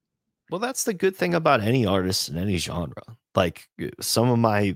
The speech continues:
favorite metal artists, you know, definitely transcend the genre of metal. Um, they may do so in composition and a lot of other things, not necessarily in popularity, but, um, that is sort of, like, the, the, the fun thing about it, is that you can take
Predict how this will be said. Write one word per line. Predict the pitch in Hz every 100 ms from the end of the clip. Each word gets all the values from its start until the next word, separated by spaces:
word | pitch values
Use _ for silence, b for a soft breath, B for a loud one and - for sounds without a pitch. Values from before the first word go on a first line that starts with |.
| -
favorite | - 98 98 98 -
metal | 92 95 107
artists, | 87 82 80 - - - -
you | 98
know, | 80 -
definitely | 98 - 87 85
transcend | - 87 80 - 87 85 76
the | 76
genre | - 85 69 69
of | - 80
metal. | 78 50 - _ _ _ _ -
Um, | 90 82
they | 117 117
may | 101
do | 92 101
so | 98 101 85
in | 80
composition | - 87 - 73 90 92 82 78
and | 82 -
a |
lot | 92 87
of | 78
other | 85
things, | 82 87 82 82
not | 92 85
necessarily | 90 - 95 76 85
in | 82
popularity, | - 90 - 76 98 82 82 82
but, | 82 82 - b b b b 98
um, | 92 85 -
that | 127 147
is | 135 139
sort | - 101 87
of, | 80 -
like, | 85 -
the, | 82 60 - _
the, | 95 80 _ 90
the |
fun | - 98 87
thing | 78 90 78
about | 78 85 92
it, | 78 78
is | 85 82
that | 82 85 80 _ b b -
you | 117
can | 135 110
take | 120 107 -